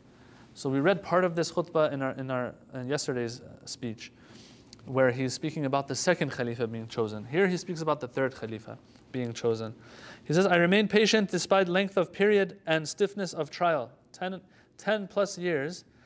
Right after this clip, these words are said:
ten years and, I don't know, about nine months maybe, the second Khalifa was in power. I was patient. Till when he went his way and he passed away, he put the matter of Khilafah in a group and regarded me to be one of those,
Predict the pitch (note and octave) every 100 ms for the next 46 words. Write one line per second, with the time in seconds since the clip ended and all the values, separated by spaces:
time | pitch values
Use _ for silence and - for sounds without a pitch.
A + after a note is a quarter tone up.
0 | - - _ - F#3 F#3+ G3 F3 D3+ D3+
1 | D#3+ D3 C3+ C#3+ C3+ D#3 E3 E3 D#3+ E3
2 | D#3 D#3 E3 D#3 - D#3+ D3+ C3 B2+ B2
3 | A#2 A#2+ A#2+ A#2 A2 C3 F3+ A#3 - -
4 | - - - - C3+ C3 - C3+ A#2 A2
5 | - - - - - - F#3 F#3 G#3 G3
6 | G3+ A3+ A#3 G#3+ F#3 F#3 G3 F#3+ F#3 -
7 | _ _ D#3 C#3+ D3 D#3 D#3+ - E3 D3+
8 | D3 - - - _ - D#3+ A#3 A3+ F#3
9 | F3 F#3+ G#3 G#3 E3 D3 E3 F3 G3+ G3+
10 | G#3 F3 D#3 D3 F3+ A#3 - E3+ D#3+ E3
11 | F3 G3+ G3 F#3 A3+ G#3 G3 A3 A3 G#3+
12 | E3+ G#3 F3+ D3 -